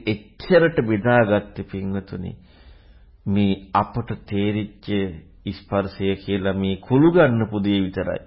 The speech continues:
ඒ කියන්නේ මේ සාරිපුත්‍ර ස්වාමීන් වහන්සේ පුතඥයට විග්‍රහ කළා පෙන්නනවා මේ ස්පර්ශය කියන්නේ මොකද්ද කියලා කුළු ගන්නවන්නේ. අන්නේ පුතඥයට තේරෙන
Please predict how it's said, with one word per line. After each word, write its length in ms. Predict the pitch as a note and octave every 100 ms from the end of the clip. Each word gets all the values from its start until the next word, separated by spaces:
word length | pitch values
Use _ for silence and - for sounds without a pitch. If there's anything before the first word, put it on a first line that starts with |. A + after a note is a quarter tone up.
| - _ _ _ _ - - -
ඒ 100 | -
කියන්නේ 240 | A2 A#2+ A#2+
මේ 160 | A2
සාරිපුත්‍ර 420 | A2+ A2+ A#2 B2 B2+
ස්වාමීන් 280 | B2 B2
වහන්සේ 200 | C3 B2+
පුතඥයට 920 | - C3 D#3+ D3+ C#3+ D3+ D#3 E3+ F3 G3+ C#4+ - _ - _ _ - -
විග්‍රහ 420 | B2 C3+ D3+ F#3 G3
කළා 320 | G3 E3+ D3+
පෙන්නනවා 480 | D3+ D3 D#3+ D#3+ D3
මේ 260 | C#3+ B2 A#2+ - - - -
ස්පර්ශය 680 | A2+ - C#3+ D3 C#3+ D#3 C#3+
කියන්නේ 300 | C#3 C3 A#2+
මොකද්ද 320 | A#2+ C3+ C#3
කියලා 300 | C#3 C3+ -
කුළු 220 | D3 D#3
ගන්නවන්නේ. 600 | C#3+ A#2+ G#2 G2+ F2+ - _ - - - -
අන්නේ 460 | G#2 D3 F#3 A3 A#3
පුතඥයට 920 | A3+ D#3+ - G3 F#3 G#3+ G#3+ G#3+ G#3+ G#3
තේරෙන 440 | - E3+ F#3 F#3+